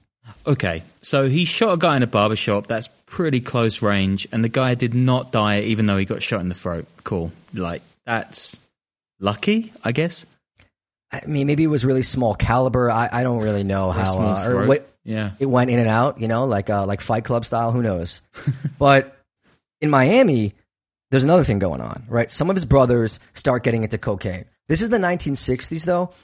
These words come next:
Speaker 2: It's not the cocaine cowboys of the eighties, so it's not as crazy or profitable yet.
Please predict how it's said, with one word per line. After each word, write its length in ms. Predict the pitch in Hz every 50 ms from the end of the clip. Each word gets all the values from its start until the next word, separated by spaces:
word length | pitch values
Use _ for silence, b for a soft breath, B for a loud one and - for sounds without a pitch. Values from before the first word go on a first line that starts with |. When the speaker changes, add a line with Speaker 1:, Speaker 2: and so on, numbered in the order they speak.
| B B
Speaker 2:
It's 160 | 117 104 120
not 200 | 139 143 147 -
the 60 | 156
cocaine 480 | 135 - - 139 135 131 - 139 127 123
cowboys 400 | - 120 117 117 117 120 117 104
of 60 | 95
the 100 | 101 98
eighties, 340 | 104 127 143 156 160 156 - B B B B B
so 160 | B - - 240
it's 100 | - -
not 220 | 175 170 - -
as 340 | - 107 110 113 123 127 127
crazy 520 | - - - 131 120 117 123 113 117 113 -
or 100 | 107 101
profitable 500 | - - - 104 107 110 - 131 131 143
yet. 320 | 139 139 139 127 - -